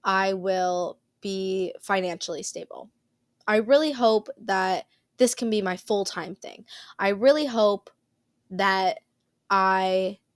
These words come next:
will be successful as a coach when I was pivoting for the first time. Things like that. I really hope people like what I have to say. I really hope people resonate with me. I really, you know, all of those things.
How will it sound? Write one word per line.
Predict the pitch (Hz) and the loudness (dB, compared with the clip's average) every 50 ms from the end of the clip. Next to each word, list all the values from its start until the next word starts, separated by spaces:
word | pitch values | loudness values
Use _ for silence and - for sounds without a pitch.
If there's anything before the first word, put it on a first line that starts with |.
| _ - | _ -6
will | 208 208 214 202 | 0 0 0 2
be | 196 196 | 0 -2
successful | 190 - 196 190 - 190 185 - - - 170 | -4 -2 -4 -4 -4 -4 -6 -6 -6 -8 -8
as | 175 180 - | -6 -6 -8
a | 180 | -8
coach | - - - - - - - | -10 -10 -14 -16 -16 -14 -10
when | - 190 185 | -8 -6 -6
I | 160 | -6
was | 156 - - | -6 -8 -8
pivoting | - 175 160 - - - - 202 214 - _ _ _ _ _ _ _ _ _ _ _ _ _ _ _ _ _ | -8 -8 -8 -8 -10 -16 -14 -16 -18 -20 _ _ _ _ _ _ _ _ _ _ _ _ _ _ _ _ _
for | - 220 196 | -4 -4 -4
the | 180 | -4
first | - - 147 - - | -6 -10 -10 -10 -10
time. | - - - 208 - - - - - - - - _ _ _ _ _ - | -12 -14 -16 -16 -18 -20 -20 -20 -20 -20 -20 -20 _ _ _ _ _ 8
Things | 403 392 392 - | 8 8 8 6
like | 220 196 - | 2 0 -2
that. | - - - - _ _ _ _ _ _ _ _ _ _ _ _ _ _ - | -6 -12 -12 -16 _ _ _ _ _ _ _ _ _ _ _ _ _ _ -2
I | - 233 | 2 2
really | 233 226 269 320 349 349 | 2 4 4 4 6 6
hope | 349 285 294 269 262 254 254 - | 4 4 6 6 6 6 4 2
people | - 262 240 254 247 240 233 233 226 226 233 - - | -2 2 6 8 8 8 8 6 4 0 -2 -6 -8
like | 214 208 214 214 214 214 - | -2 2 4 4 2 2 0
what | 190 | -2
I | 196 190 | -2 0
have | 175 165 156 - | 0 -2 -4 -4
to | - - | -6 -10
say. | - - - - - 214 _ _ _ _ - | -10 -10 -10 -12 -16 -20 _ _ _ _ -4
I | 240 | -4
really | 247 226 285 294 302 302 | 0 4 4 4 4 4
hope | 294 269 269 247 240 233 226 - _ _ _ | 2 4 6 6 8 6 6 4 _ _ _
people | - 233 220 - 220 214 214 202 | -6 -4 -2 2 2 2 4 4
resonate | 202 208 196 190 - - 185 - - | 2 2 2 2 0 -4 -6 -6 -8
with | - - - | -8 -12 -14
me. | - - 87 78 | -14 -18 -14 -10
I | - 208 | -8 -4
really, | 208 226 247 233 - | 0 2 2 2 2
you | 247 262 277 | 0 0 0
know, | 311 311 294 - - | 2 0 0 0 0
all | 269 285 311 330 | 2 2 2 2
of | 311 | 2
those | - 294 269 262 | 2 0 0 0
things. | - 156 - - - - - | -2 -6 -8 -8 -12 -16 -16